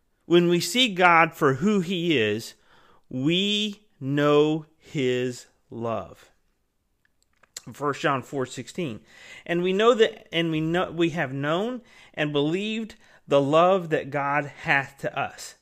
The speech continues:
God is love, and he that dwelleth in love dwelleth in God, and God in him." Now, you and I,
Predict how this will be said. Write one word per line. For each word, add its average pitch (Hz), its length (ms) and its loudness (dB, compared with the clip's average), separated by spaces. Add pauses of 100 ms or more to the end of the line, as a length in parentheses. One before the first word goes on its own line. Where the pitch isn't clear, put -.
(580)
God 143 440 2
is 226 380 -4
love, 123 500 0 (220)
and 147 140 -8
he 175 200 -6
that 156 240 -4
dwelleth 156 560 -2
in 151 280 -6
love 127 440 0 (460)
dwelleth 151 480 0
in 208 180 -4
God, 113 440 -2 (300)
and 131 180 -12
God 120 260 -4
in 117 120 -10
him." 117 240 -14 (2000)
Now, 180 100 0
you 196 280 0
and 240 120 0
I, 131 380 0